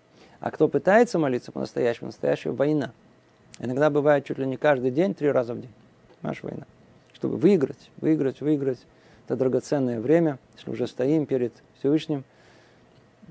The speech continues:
то используй это время, действительно, если уже это молитва, то это молитва.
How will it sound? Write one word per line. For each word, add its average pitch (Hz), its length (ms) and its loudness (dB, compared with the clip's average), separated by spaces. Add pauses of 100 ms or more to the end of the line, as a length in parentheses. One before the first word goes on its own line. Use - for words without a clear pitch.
то 127 480 0
используй 202 440 2
это 156 160 -6
время, 160 300 -2
действительно, 156 720 -6
если - 160 -18
уже - 120 -8
это 135 120 -6
молитва, 113 380 -2
то 131 100 -6
это 143 160 -6
молитва. 170 320 -4